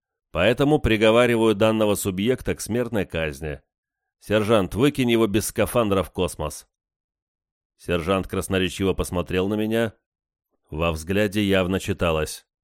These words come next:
«Командир, я пришёл к тебе воевать с работорговцами, а не работать палачом». Но тут же отдал приказ ребятам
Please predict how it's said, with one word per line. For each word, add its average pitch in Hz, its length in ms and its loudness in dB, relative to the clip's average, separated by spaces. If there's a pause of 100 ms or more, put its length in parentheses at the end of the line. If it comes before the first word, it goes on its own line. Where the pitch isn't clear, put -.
(100)
«Командир, 87 540 -4
я 80 180 -4
пришёл 92 360 -2
к - 60 -10
тебе 95 220 -2
воевать 87 420 -2
с - 80 -12
работорговцами, 90 960 -4 (240)
а 82 140 -6
не 90 100 0
работать 87 480 -2
палачом». 87 580 -2 (840)
Но 85 180 -2
тут 123 240 -2
же 135 120 2
отдал 104 380 2
приказ 98 460 -2
ребятам 101 580 -2